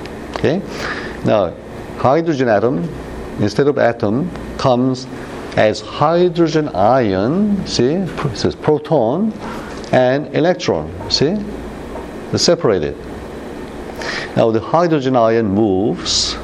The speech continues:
this is the inside of the cell, see?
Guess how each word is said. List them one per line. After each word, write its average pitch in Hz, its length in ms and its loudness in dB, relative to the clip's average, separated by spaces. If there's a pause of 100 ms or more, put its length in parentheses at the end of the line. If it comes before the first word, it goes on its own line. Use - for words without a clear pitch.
(440)
this 113 180 0
is 101 180 -2 (140)
the 101 220 0
inside 101 480 2
of 80 120 -4
the 90 80 -2
cell, 104 500 2
see? 76 180 -2